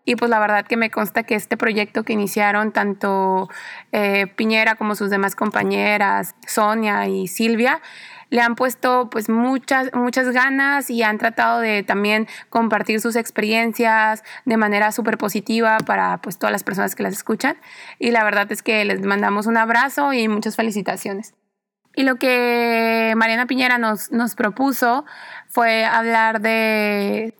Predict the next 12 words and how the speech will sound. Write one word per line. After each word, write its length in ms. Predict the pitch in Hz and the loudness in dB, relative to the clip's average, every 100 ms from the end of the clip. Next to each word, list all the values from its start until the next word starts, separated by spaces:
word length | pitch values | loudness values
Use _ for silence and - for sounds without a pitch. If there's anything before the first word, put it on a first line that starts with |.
| - | -4
aceptar 420 | 240 247 226 240 | 0 0 0 0
nuestros 320 | 262 294 262 | 0 -2 0
errores 400 | 233 240 285 320 | 2 2 2 0
y, 40 | 269 | -2
pues, 180 | 233 214 | -2 -2
lo 80 | |
que 140 | 214 208 | -2 -2
viene 340 | 196 214 220 | 0 2 2
de 280 | 240 233 202 | 2 0 0
la 100 | 202 | -2
aceptación 580 | 196 202 196 180 208 214 | -2 -2 -2 0 0 0
es 220 | 214 | -2